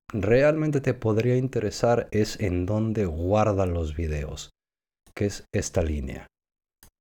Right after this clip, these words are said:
Aquí está diciendo el script que tiene que guardar lo que descarga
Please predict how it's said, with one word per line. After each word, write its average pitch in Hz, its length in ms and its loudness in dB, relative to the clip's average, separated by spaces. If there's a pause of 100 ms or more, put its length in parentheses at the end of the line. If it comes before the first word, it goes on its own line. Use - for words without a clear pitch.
(260)
Aquí 92 220 -2
está 110 340 2
diciendo 107 440 -2
el 104 120 -2
script 113 460 -2 (200)
que 107 460 4
tiene 92 240 0
que 90 100 -2
guardar 90 760 0 (240)
lo 82 260 -4
que - 100 -4
descarga 107 800 2